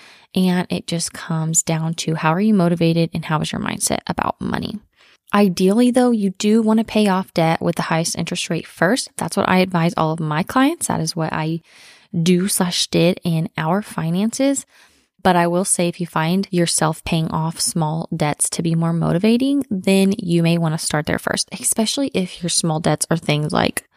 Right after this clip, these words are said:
a hundred dollar credit card, a thousand dollar medical bill, whatever,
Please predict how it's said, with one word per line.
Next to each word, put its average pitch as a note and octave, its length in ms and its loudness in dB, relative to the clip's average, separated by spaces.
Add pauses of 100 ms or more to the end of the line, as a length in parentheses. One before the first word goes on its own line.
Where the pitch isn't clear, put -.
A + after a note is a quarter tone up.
(320)
a E3+ 40 -2
hundred D#3 300 6
dollar - 260 2
credit - 280 -2
card, - 520 -6
a F#3 100 -2
thousand D#3 400 0
dollar C2 400 -2 (180)
medical - 400 -4
bill, - 720 -4 (100)
whatever, - 400 0